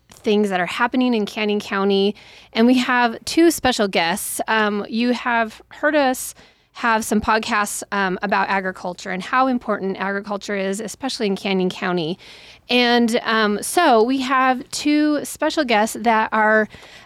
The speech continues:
I would say, specialists and very passionate about agriculture in the whole state of Idaho. Um, we have Chanel Tewalt with, um, the Department of Agriculture. She is the deputy director. And then we also have Erica White, who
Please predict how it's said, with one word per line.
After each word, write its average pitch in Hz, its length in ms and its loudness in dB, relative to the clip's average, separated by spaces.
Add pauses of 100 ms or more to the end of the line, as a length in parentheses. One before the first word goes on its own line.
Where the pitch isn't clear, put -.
(100)
I 233 140 2
would 240 160 2
say, 214 160 4
specialists 294 800 0 (100)
and 214 460 4
very 220 280 0
passionate 269 520 -2
about 233 260 0
agriculture 226 680 -2
in 208 140 -2
the 202 80 0
whole 330 240 0
state 180 240 -6
of 175 80 -6
Idaho. 170 540 -2 (380)
Um, 208 360 2
we 247 200 -2
have 220 540 -2
Chanel 208 440 0
Tewalt 202 560 0
with, 190 360 -2
um, 180 460 -2 (260)
the 202 380 0
Department 240 400 0
of 233 60 0
Agriculture. 196 600 -2
She 226 140 -4
is 202 120 0
the 190 100 -6
deputy 208 640 -6 (300)
director. 196 680 0
And 254 80 2
then 262 80 4
we 254 160 2
also 269 240 0
have 226 360 0
Erica 214 380 -2
White, 233 600 -4 (360)
who 254 280 -2